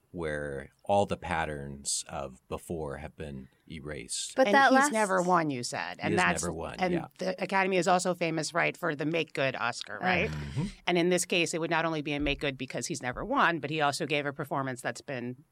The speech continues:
Speaker 3: relatively universally
Speaker 2: And it's
Speaker 3: acclaimed.
Speaker 2: so, like, old people respectable,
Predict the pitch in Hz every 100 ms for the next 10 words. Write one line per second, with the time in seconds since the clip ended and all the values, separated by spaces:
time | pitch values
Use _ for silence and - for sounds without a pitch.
0 | - 254 269 269 277 254 226 214 220 233
1 | - 240 262 262 226 269 262 240 233 233
2 | - _ - 185 180 180 180 175 170 156
3 | - - 143 - - - - 175